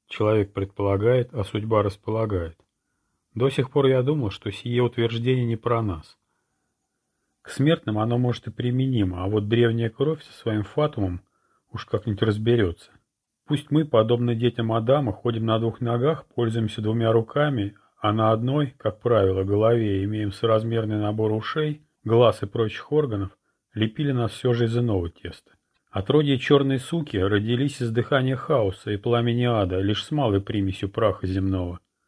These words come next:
У нас свои отношения с судьбой, мы куём её сами.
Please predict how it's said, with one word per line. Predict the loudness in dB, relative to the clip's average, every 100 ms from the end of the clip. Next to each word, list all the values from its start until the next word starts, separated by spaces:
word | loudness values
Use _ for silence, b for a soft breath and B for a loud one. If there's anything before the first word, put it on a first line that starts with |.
| _ _ _ _
У | -2
нас | 0 0
свои | 0 4 6
отношения | 4 2 -4 -6 -6 -6 -8
с |
судьбой, | -10 -10 -8 -8 -8
мы | -2 -2
куём | -2 0 2 2 2
её | 0
сами. | -2 -6 -6 -6 -12